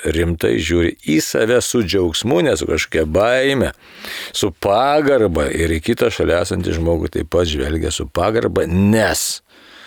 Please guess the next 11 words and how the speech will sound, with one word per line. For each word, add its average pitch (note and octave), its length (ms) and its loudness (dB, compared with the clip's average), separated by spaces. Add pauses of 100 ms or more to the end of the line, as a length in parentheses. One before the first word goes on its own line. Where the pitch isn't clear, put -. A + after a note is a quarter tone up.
(120)
mes F#2 600 0
esame E2+ 720 -2
Dievo. C2+ 760 -6
Įsivaizduot, - 720 -4
visiškai - 440 -4
kitas F#2+ 260 -2
pasaulis. - 720 -6 (460)
Jis - 180 -2
yra B2 220 4
realus, C3 360 4
mes, B2+ 220 0